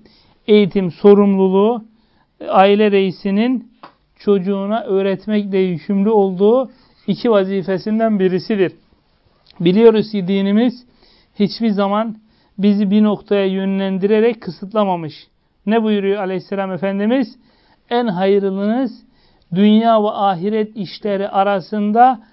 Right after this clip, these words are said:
ayrım gözetmeyen insandır." Yani bu ahiret işi, ben bunu yapacağım, diğerlerini bırakacağım değil. Ya da bu dünya işleri, bunlar önemli, ahireti boş ver, bu da değil. Ya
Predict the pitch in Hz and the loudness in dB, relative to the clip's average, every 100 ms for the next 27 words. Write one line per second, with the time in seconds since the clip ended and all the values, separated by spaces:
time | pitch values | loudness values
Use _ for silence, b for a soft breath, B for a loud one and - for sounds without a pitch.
0 | b b _ - 202 208 254 226 202 202 | b b _ 2 4 4 2 0 0 2
1 | 233 220 202 214 208 196 170 214 214 180 | 0 -2 -4 -4 -4 -6 -4 -2 0 -2
2 | 165 - b b b _ 294 254 240 233 | -6 -10 b b b _ 4 4 2 -2
3 | 247 240 240 226 220 254 226 202 - 240 | 0 0 2 2 2 -2 -4 -8 -8 -8
4 | 277 285 240 220 220 240 220 214 208 247 | -6 -2 -2 -2 -2 0 0 0 0 0
5 | 277 _ _ 247 226 220 226 240 262 247 | -2 _ _ -4 -2 -2 -4 -4 0 2
6 | 202 214 208 202 - _ _ _ _ _ | 2 -2 -2 -6 -12 _ _ _ _ _
7 | _ - 208 233 175 160 _ _ 220 247 | _ 0 6 6 6 0 _ _ 0 2
8 | 233 233 226 233 233 233 233 220 190 - | 4 2 0 -2 0 2 2 0 -2 -4
9 | 208 202 214 220 220 220 226 220 208 214 | -4 -4 -4 -4 0 0 0 -2 -4 -2
10 | 220 214 226 214 226 214 208 - 269 220 | -2 -2 -4 -6 -2 -2 -4 -8 -8 -6
11 | 220 208 185 180 190 233 269 262 | -2 -2 -2 -6 -2 0 2 0